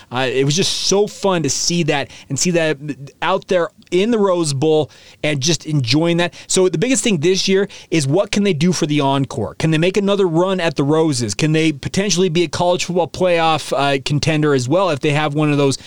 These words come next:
undefeated type seasons? Uh, we'll see what happens, but the biggest thing for me is I think Utah is well prepared and loaded to make another run at it. That's the good news if you're a Utah fan.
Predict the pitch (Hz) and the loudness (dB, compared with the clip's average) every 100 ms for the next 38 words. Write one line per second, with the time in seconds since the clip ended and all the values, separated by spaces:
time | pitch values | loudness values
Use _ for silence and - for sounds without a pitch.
0 | - - 147 156 - 180 165 - 160 143 | -20 -6 -2 -2 0 0 0 -2 -4 -2
1 | - 190 165 135 120 135 135 147 185 - | 0 2 2 0 -2 -2 -2 0 0 0
2 | 233 190 151 180 - 139 123 - - - | 0 0 0 0 0 -2 -2 -6 -14 -4
3 | 139 240 - 220 196 180 190 208 - - | -2 0 0 0 0 2 2 0 -6 -18
4 | - 143 165 175 123 151 220 214 220 214 | -4 -2 0 0 0 2 2 0 0 0
5 | 214 160 156 143 143 - 165 135 120 156 | 0 0 2 2 0 -4 -8 -6 0 0
6 | 208 208 226 - 190 202 208 208 156 143 | 0 0 -4 -2 0 2 0 0 0 0
7 | 127 135 208 226 165 139 135 - 160 160 | 0 2 2 2 0 0 -2 0 0 2
8 | 156 151 131 135 156 135 107 123 151 - | 0 2 2 0 0 0 -2 -2 -4 -2
9 | 139 110 170 160 143 117 120 123 127 117 | -4 0 0 2 0 0 -2 0 0 2
10 | 120 - 104 - 92 82 78 | 0 -2 -6 -6 -10 -12 -16